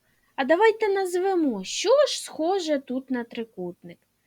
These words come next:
Це пірамідка, ялинка, шматок сиру і в морозива ріжок. Діти, давайте з вами подивимось,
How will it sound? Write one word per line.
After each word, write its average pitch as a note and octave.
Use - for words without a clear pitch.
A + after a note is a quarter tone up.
Це C4
пірамідка, A3
ялинка, A#3
шматок G3+
сиру G#3+
і A3
в G#3
морозива C#4
ріжок. G#3
Діти, C4
давайте A3
з G#3+
вами A3
подивимось, G#3+